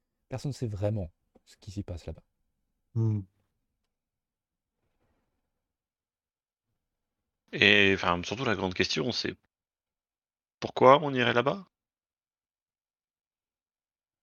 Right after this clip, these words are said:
Speaker 1: De ce que je
Speaker 3: Techniquement
Speaker 1: ressens, il y a quelqu'un ou quelque chose qui pourrait vous y aider.
Speaker 3: Et à quoi, en fait ?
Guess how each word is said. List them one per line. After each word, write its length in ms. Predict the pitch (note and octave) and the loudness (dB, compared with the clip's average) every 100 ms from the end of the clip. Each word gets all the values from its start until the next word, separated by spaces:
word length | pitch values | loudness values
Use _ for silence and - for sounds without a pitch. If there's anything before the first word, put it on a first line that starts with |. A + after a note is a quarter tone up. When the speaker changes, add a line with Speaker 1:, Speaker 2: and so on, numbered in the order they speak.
| _ _ _ _ | _ _ _ _
Speaker 1:
De 220 | A2+ A2+ | -8 -8
ce 80 | A2+ | -8
que 120 | - | -2
je 100 | B2 | -2
Speaker 3:
Techniquement 480 | B2+ B2+ C#3+ B2 G2 | -2 0 2 4 2
Speaker 1:
ressens, 40 | |
il 60 | B2 | 0
y 40 | |
a 400 | G2+ G2 F#2 F#2+ G2 _ _ _ | -4 -4 -6 -8 -12 _ _ _
quelqu'un 380 | C#3+ B2+ - D3 | -12 -10 -10 -8
ou 100 | C3 | -10
quelque 340 | - C3+ - | -10 -12 -10
chose 380 | B2+ - G2+ F#2+ G#2 _ | -14 -10 -10 -10 -18 _
qui 120 | - | -16
pourrait 580 | - G#2 G#2 F#2+ F#2 F2+ | -14 -12 -10 -10 -10 -12
vous 200 | F#2 G2 | -12 -8
y 60 | G2+ | -8
aider. 180 | F2+ E2+ _ _ _ _ _ _ _ _ _ _ _ _ _ _ _ - F#2 | -8 -12 _ _ _ _ _ _ _ _ _ _ _ _ _ _ _ -14 -8
Speaker 3:
Et 80 | A2+ | 0
à 100 | A#2 | 2
quoi, 340 | - - C3+ A#2+ - - _ _ _ _ _ | 2 0 0 -2 -10 -16 _ _ _ _ _
en 60 | |
fait ? 200 | G#2 G2 | -6 -6